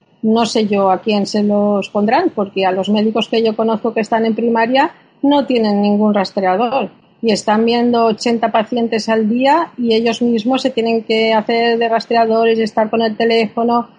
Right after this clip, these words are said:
y atendiendo, luego viene la gente enfadada, están hartos y esto va a llegar un momento que, que es que va-, van,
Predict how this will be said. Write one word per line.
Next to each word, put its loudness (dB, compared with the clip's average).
y 0
atendiendo, 0
luego 0
viene 0
la 0
gente -2
enfadada, 0
están -2
hartos -4
y 0
esto -2
va 4
a 0
llegar 2
un 0
momento 0
que, -2
que -4
es -8
que -6
va-, 0
van, 0